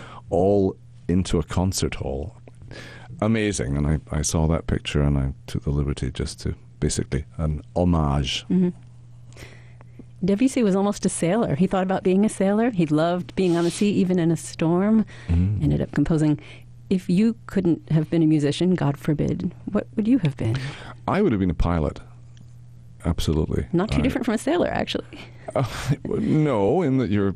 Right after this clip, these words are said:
Speaker 2: Riding
Speaker 1: somewhat
Speaker 2: the swells?
Speaker 1: Yes, I was gonna say you're at the mercy
Speaker 2: <laughs> A
Speaker 1: of the
Speaker 2: pilot, do you fly?
Speaker 1: I do. I, I don't fly, fly, but I'd like to. Uh, I have a, I was just thinking when you asked the question about score reading. I, it's score reading, uh, in terms of having lots and lots of lines,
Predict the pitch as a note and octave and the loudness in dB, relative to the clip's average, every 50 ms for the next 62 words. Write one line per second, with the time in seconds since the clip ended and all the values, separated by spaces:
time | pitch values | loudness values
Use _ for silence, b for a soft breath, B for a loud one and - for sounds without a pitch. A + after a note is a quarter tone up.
0 | - - F3+ F3 F#3+ G#3+ - - A3 G3 G3+ - - G#3 G3 F#3+ G3+ G3+ A3 D4 | -2 0 0 2 2 2 2 2 2 0 0 0 0 0 0 2 2 2 2 2
1 | C3 C3 B2 A#2+ - - A#2 A2 B2 A2+ F#2+ A#2 G#2 F#2+ G2 F#2+ F2+ E2 F#2+ F#2 | 2 2 2 0 2 0 0 2 2 0 0 2 2 2 2 2 2 2 2 2
2 | F#2 G2 F#2+ - - F2+ F2 D#2+ D#2+ D#2+ - C4+ D#4 F4 - F3 E3+ G3 G#3 G3 | 2 0 0 0 0 0 2 2 0 0 2 2 2 4 2 2 2 0 0 0
3 | - F#3 A#3 F4+ G#4+ F#4 - B B B B B B B B - A#2+ A#2+ G3 E3+ | 0 -2 2 2 0 0 -2 B B B B B B B B -2 0 2 2 2
4 | A#2 F#2 - - A2+ A2 - A#2 B2 B2 D3 C#3 B2+ - - - - - A2+ G#2+ | 2 2 0 0 0 0 2 0 0 2 0 0 -2 -4 -6 -12 -6 -2 0 0
5 | G#2+ G2+ - B2 A2+ F2+ C2 C2 D2+ - F#2+ E2 E2+ F#2 F#2+ F#2 F#2 - - - | 0 0 0 0 0 0 0 0 0 0 0 0 0 0 0 0 -2 -2 -2 0
6 | D2+ C2 C#2 - - - E2 E2 E2 C#2 D#2 E2+ E2+ E2 D#2+ - - - - - | 0 2 2 0 0 0 2 2 2 2 2 2 2 2 0 -2 -4 -6 -6 -2
7 | D2+ F2 E2 D#2 D#2+ D#2+ D#2 D2 D2 - - - - - - - D#2 F2+ G2 C3 | 0 0 0 2 2 2 2 2 0 -4 -8 -20 -20 -18 -6 -4 -2 0 0 0
8 | C#3+ - C3+ C3 - G#2+ F#2+ F#2 F#2 F#2 F#2 G2 G2 - - F#2+ - G2 G2+ - | -2 0 -2 -2 0 0 0 2 2 2 0 0 -2 -2 -4 -4 -2 -2 -4 -2
9 | - F2+ D#2 D#2 D#2 - - - F#2+ G2 G#2 G#2 G2 D2 B1+ B1 - B B B | 0 0 2 2 0 0 -2 0 2 2 4 4 2 2 0 -2 -4 B B B
10 | B B B B B - - - - - - - - - C3+ D3 E3 F3 E3 D3+ | B B B B B -6 -4 -4 -2 -2 -4 -4 -2 0 0 2 2 4 4 2
11 | C#3+ C3 A#2+ - - - - - - - - G#2 G#2 - A2 F#2+ - A#2+ A#2 A#2 | 2 2 0 0 -2 -4 -4 -4 -6 -2 -2 -2 0 2 0 0 0 0 0 0
12 | G#2+ - G2+ F2+ - - - - A2 G#2+ G#2 G#2 F#2+ F#2 G#2+ A2+ A2 - - G#2 | 0 0 -2 -2 -2 -8 -6 -4 -2 0 2 2 2 2 2 0 -2 0 0 2
13 | G2 F#2+ G2 D2 - - - F#2+ F2+ E2 D2 - - - - E2+ E2 F2 F#2+ G#2+ | 2 2 0 0 -2 -2 0 0 0 0 -2 -6 -8 -4 0 2 2 2 2 0
14 | G2 F2 D#2 D2 C#2+ D2+ D2+ - - - | 0 2 2 2 2 0 0 -2 -4 -6